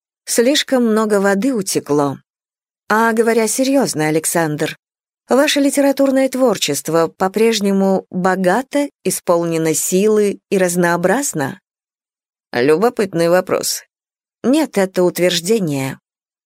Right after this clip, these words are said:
Я раздобыла ваше последнее произведение, которое все читают тайком и из-под полы. Все говорят, что оно невероятно увлекательно и обнаруживает впечатляющий опыт по части женской природы.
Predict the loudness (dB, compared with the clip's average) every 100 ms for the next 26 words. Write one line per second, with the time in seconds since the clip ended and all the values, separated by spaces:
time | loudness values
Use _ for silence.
0 | _ -2 0 2 2 0 0 2 2 2
1 | 0 0 -2 -2 2 0 2 -2 0 0
2 | 0 0 0 0 0 -2 -2 0 0 2
3 | 0 -2 -2 -2 -2 0 -2 -2 -4 -4
4 | -2 0 0 0 0 0 -2 -4 -6 -2
5 | -2 0 -2 -8 _ _ _ _ _ -8
6 | 0 2 2 2 2 0 0 0 2 0
7 | 2 0 0 0 -2 0 0 2 0 0
8 | -2 -4 -2 -2 -2 -4 -6 _ _ _
9 | 0 2 0 0 0 2 0 0 -4 -4
10 | -2 0 0 0 0 2 2 0 -6 -4
11 | -4 -2 -2 -2 0 0 0 -2 -2 -4
12 | -2 0 0 -2 -4 -10